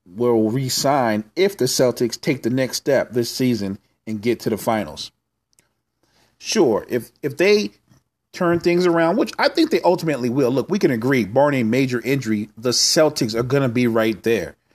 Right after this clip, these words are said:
They'll be no worse than the first or second seed in the East. And if they can develop a chemistry, because their defense is still there. I think the offense is suffering, but they've got to find some kind of cohesion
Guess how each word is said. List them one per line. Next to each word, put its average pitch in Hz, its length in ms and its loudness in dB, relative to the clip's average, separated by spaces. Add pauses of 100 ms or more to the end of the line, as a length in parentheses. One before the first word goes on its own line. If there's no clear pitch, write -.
(320)
They'll 139 200 0
be 147 200 2
no 139 200 4
worse 135 360 2
than 117 160 -2
the 113 80 -2
first 127 360 0
or 117 120 -2
second 127 380 0
seed 123 280 2
in 110 120 0
the 107 200 -4
East. 110 380 -4 (1300)
And 135 480 0 (800)
if 180 260 -2
they 151 180 0
can 147 220 -4
develop 127 640 0 (180)
a 117 80 -6
chemistry, 165 640 -4
because 120 260 -8
their 180 140 -4
defense 175 500 -4
is 127 100 0
still 127 240 2
there. 123 220 4
I 139 80 4
think 247 180 0
the 113 120 -2
offense 147 480 0
is 104 100 -4
suffering, 110 540 -2 (320)
but 117 100 -8
they've 139 220 -2
got 151 260 2
to 123 80 -2
find 123 380 -2
some 120 180 -2
kind 120 220 -2
of 110 80 -4
cohesion 107 720 -2